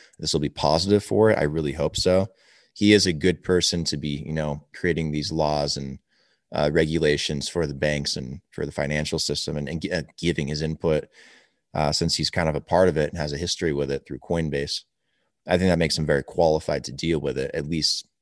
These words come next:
from the crypto aspect. I don't know how that's gonna play out for other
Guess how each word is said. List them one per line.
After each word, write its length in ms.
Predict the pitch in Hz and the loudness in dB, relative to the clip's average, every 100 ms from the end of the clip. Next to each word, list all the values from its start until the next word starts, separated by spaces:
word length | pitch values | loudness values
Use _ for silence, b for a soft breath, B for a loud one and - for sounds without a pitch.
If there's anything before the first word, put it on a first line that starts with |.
| _ | _
from 140 | 80 | -10
the 80 | 69 | -8
crypto 320 | - 73 69 | -8 -4 -2
aspect. 560 | 62 69 - 62 - - _ _ _ _ - | -2 -4 -4 -6 -8 -18 _ _ _ _ -4
I 80 | 95 | 2
don't 120 | 104 | 4
know 100 | 95 | 6
how 100 | 87 | 4
that's 160 | 82 - | 4 0
gonna 140 | 78 | -4
play 260 | - 80 78 | 0 2 4
out 220 | 73 - | 2 0
for 180 | 73 73 | -2 0
other 320 | 73 69 | 0 -2